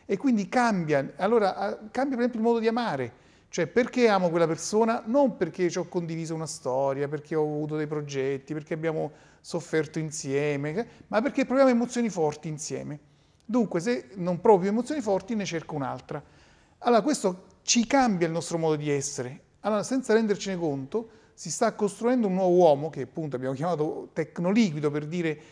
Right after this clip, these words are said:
che cosa sta succedendo, ma insomma non c'è parola che riesce a esprimere quello che sta succedendo perché è un continuo evolversi. È tutta la collusione col narcisismo. Cioè noi stiamo insegnando ai nostri bambini, ai nostri adolescenti,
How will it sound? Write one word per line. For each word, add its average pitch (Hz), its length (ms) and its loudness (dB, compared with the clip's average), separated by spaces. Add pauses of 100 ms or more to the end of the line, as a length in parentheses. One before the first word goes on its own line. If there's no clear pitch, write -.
(180)
che 156 140 -8
cosa 185 220 -2
sta 190 140 -4
succedendo, 196 420 -2
ma 170 100 -2
insomma 175 220 -2
non 175 160 -2
c'è 220 180 2
parola 175 400 4
che 151 60 0
riesce 165 260 -2
a - 40 -2
esprimere 185 320 -4
quello 170 160 -2
che 175 80 -6
sta 202 140 -4
succedendo 240 580 0
perché 220 240 2
è - 20 2
un 214 120 0
continuo 233 420 2
evolversi. 165 720 -2 (1300)
È - 400 4
tutta 226 460 2
la 202 140 2
collusione 214 400 0
col 208 120 0
narcisismo. 185 840 -6 (440)
Cioè 190 200 -2
noi 226 140 0
stiamo 180 200 0
insegnando 185 500 -2
ai 160 80 -2
nostri 175 220 -8
bambini, 175 360 -2
ai 147 60 -4
nostri 147 800 -8
adolescenti, 151 840 -8